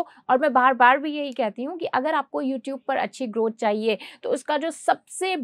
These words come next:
बड़ा जो फॉर्मूला है, सबसे बड़ा जो प्रिंसिपल है वो ये है कि आपको कंसिस्टेंसी बनाए रखनी है अपनी कंटेंट की, राइट?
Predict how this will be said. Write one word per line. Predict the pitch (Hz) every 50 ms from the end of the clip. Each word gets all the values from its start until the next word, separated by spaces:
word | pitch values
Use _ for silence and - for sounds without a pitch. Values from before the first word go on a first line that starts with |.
| 208 -
बड़ा | 262 262 262 269 277 294
जो | 285 233 285
फॉर्मूला | 285 - 285 254 247 247 262 269 262
है, | 269 254 262 269
सबसे | - 262 262 - 294
बड़ा | 254 - - - - 285
जो | 269 311 311
प्रिंसिपल | 269 285 262 262 285 269 269 269 269
है | 254 247 262 262 - - - _ -
वो | 247
ये | 247 233 220 254 285 320
है | 294 302 311
कि | 277 320
आपको | 302 302 - 370
कंसिस्टेंसी | 339 - 330 320 302 359 339 - - 359 359 359 - 392
बनाए | 349 370 339 339 330 339
रखनी | 339 311 - 277 311 339
है | 330
अपनी | 320 311 349 349
कंटेंट | 339 320 311 311 311 330 349 330 302
की, | 262 254 240
राइट? | 226 247 294 339 247